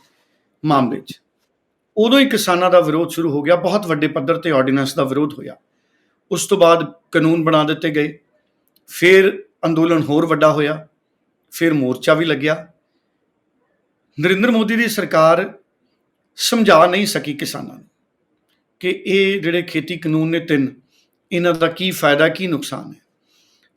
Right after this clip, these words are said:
ਲੈਂਡ ਪੂਲਿੰਗ ਸਕੀਮ 'ਤੇ ਕੀ ਆਉਂਦੇ ਦਿਨਾਂ ਦੇ ਵਿੱਚ ਜਦੋਂ ਵਿਰੋਧੀ ਪਾਰਟੀਆਂ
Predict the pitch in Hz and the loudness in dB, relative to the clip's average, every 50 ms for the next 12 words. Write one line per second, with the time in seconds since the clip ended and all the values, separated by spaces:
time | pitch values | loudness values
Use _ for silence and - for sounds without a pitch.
0 | _ _ - 135 139 151 160 202 233 220 214 226 247 226 226 220 220 - - - | _ _ -6 -2 2 2 4 4 2 2 0 -2 -2 -2 -2 -2 -4 -6 -6 -6
1 | 175 180 190 185 185 180 160 151 160 190 208 - _ _ _ _ _ _ _ _ | -4 -4 -4 -2 -2 0 0 0 0 -2 -6 -10 _ _ _ _ _ _ _ _
2 | _ _ _ _ _ _ - 175 208 226 233 196 170 160 165 202 214 214 185 175 | _ _ _ _ _ _ -4 0 0 2 2 2 2 4 4 4 2 2 2 0
3 | 175 175 185 180 190 165 156 147 139 143 - 175 170 170 147 147 143 156 175 175 | 0 2 2 0 0 0 0 0 -2 -4 -4 -4 -4 -2 -2 -2 -2 -2 -2 -2
4 | 139 139 147 165 202 190 247 247 233 - 185 160 147 143 139 160 160 170 170 | -2 -2 -2 -2 -2 0 -2 -2 -2 0 0 0 0 0 -2 -4 -4 -2 -2